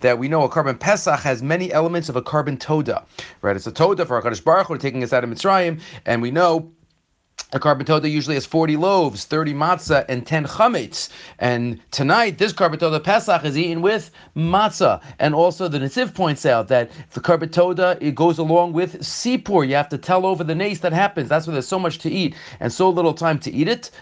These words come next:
because the point of a Karban Toda is to share with others and to be mefarsim what Hashem did. Just like a Karban Toda has sipur, <coughs> the Pe-, Karban Pesach has sipur that goes along with it. So that's the specific,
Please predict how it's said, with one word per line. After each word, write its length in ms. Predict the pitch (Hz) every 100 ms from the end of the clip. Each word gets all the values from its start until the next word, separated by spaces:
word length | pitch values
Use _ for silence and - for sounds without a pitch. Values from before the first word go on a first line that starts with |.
| -
because 540 | 135 - 202 185 160 156
the 80 |
point 240 | 123 175 160
of 40 |
a 40 | 123
Karban 260 | 143 143
Toda 240 | 151 165 160
is 80 |
to 120 | 160 117
share 260 | - 165
with 140 | 156 110
others 300 | 139 160 160
and 80 | 135
to 60 |
be 100 | 131
mefarsim 500 | 123 120 180 185 156
what 80 | 139
Hashem 300 | 135 170 165
did. 300 | 233 247 - - -
Just 400 | 120 143 185 -
like 280 | 151 151 160
a 80 | 160
Karban 340 | 143 139 156
Toda 380 | 160 226 247 147
has 180 | 139 151
sipur, 640 | - 220 233 165 151 151 -
<coughs> 520 | - - - - -
the 260 | 139 151 147
Pe-, 160 | - 180
Karban 240 | 180 165
Pesach 280 | 208 196 160
has 180 | 156 160
sipur 200 | 220 196
that 100 | 156
goes 140 | 170
along 220 | 185 185
with 160 | 202 247
it. 300 | 226 - - -
So 140 | -
that's 200 | 160 220
the 100 | 185
specific, 520 | 156 143 233 202 170